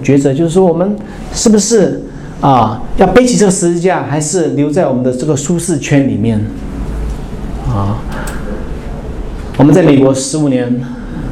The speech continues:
我，我们是，啊，也在那边，啊，生儿育女，我们是不想要离开那个地方的。啊，最后五年的工作我非常喜欢，因为我在一个石油公司上班的。啊，在石油公司的上班，哎，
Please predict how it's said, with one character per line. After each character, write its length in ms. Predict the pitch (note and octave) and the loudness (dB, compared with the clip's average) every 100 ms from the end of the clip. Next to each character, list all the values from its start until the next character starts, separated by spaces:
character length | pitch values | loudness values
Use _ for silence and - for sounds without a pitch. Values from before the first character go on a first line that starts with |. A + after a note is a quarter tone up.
| - | -6
我， 160 | - A2+ | 0 2
我 140 | G#2 | 4
们 120 | A#2+ C3+ | 4 4
是， 420 | C3+ E3+ D#3 C#3 C3+ - - - - | 2 0 0 -2 -4 -10 -14 -8 0
啊， 320 | G#2+ G2 A2 A#2+ | 2 2 0 2
也 80 | A#2+ | 4
在 160 | D3+ | 6
那 80 | D3 | 6
边， 260 | D3 D3 D3 - - | 6 4 2 -2 -2
啊， 80 | A#2 | -2
生 240 | A2 D#3 C3+ | 0 0 2
儿 40 | |
育 200 | C3+ C#3 | 2 2
女， 320 | A2+ G2+ G2+ - | 2 0 -4 0
我 80 | |
们 160 | A#2 A#2+ | 2 4
是 120 | A#2+ | 2
不 420 | C#3 D3+ C#3 A#2+ - - - | 0 0 0 0 -4 -10 -10
想 240 | - - G#2 | -2 2 4
要 140 | B2 | 4
离 100 | A2+ | 2
开 160 | G#2+ A#2 | 0 0
那 80 | A2+ | 2
个 80 | |
地 120 | G#2 G#2 | 0 0
方 240 | G#2 G#2 | 0 0
的。 100 | G2 F#2 - - - - - - - - - - - | 0 -4 -8 -8 -8 -8 -8 -8 -8 -8 -10 -10 -6
啊， 240 | F#2+ F#2 G#2 - - - - - - - | -2 -2 -2 -6 -8 -8 -8 -8 -8 2
最 100 | D#3 | 4
后 100 | D#3 | 6
五 80 | C3 | 6
年 120 | B2+ | 6
的 60 | B2 | 4
工 220 | C#3+ C3+ | 2 0
作 160 | C#3 A#2 | 0 0
我 40 | |
非 80 | A2 | 0
常 160 | B2 | -2
喜 240 | A#2 - G2 | -2 0 0
欢， 160 | G#2+ | 2
因 80 | A2+ | 2
为 80 | A2 | 0
我 60 | G2 | 2
在 140 | A2 | 0
一 80 | G#2+ | 0
个 40 | |
石 180 | G#2+ A2+ | -2 -2
油 80 | G#2 | 0
公 140 | G#2+ | 0
司 140 | G#2 G#2+ | 0 -2
上 220 | G#2+ G2 | 0 2
班 180 | F#2 F#2+ G2+ | 0 0 -4
的。 920 | - - - - - - - - F#2 | -6 -8 -8 -8 -8 -8 -10 -6 -4
啊， 280 | F2 F#2 - - - - - - - - - - - | -2 -4 -6 -8 -8 -8 -8 -8 -6 -4 -4 -4 2
在 120 | C3+ | 2
石 140 | C3+ | 4
油 80 | C3 | 4
公 100 | B2+ | 4
司 120 | B2 | 2
的 40 | B2 | 0
上 180 | C3 | 0
班， 140 | A#2+ | 2
哎， 80 | B2+ | 0